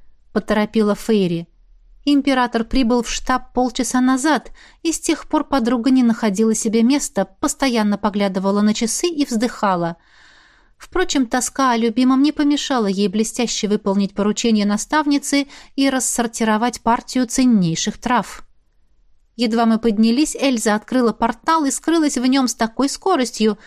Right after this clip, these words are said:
что только шёлковый шлейф мелькнул. Мы, смеясь, рванули следом. "Фиалочки!" Весёлый голос ректора был первым, что мы услышали, переместившись на поляну,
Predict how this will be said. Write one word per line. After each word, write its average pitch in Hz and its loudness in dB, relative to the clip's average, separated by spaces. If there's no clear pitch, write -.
что - -20
только 311 0
шёлковый 330 2
шлейф 247 0
мелькнул. 185 -2
Мы, 311 -2
смеясь, 233 0
рванули 202 0
следом. 175 -2
"Фиалочки!" 302 2
Весёлый 254 0
голос 233 0
ректора 240 -2
был 226 0
первым, 311 0
что - -6
мы 285 2
услышали, 269 0
переместившись 196 -2
на 208 0
поляну, 196 0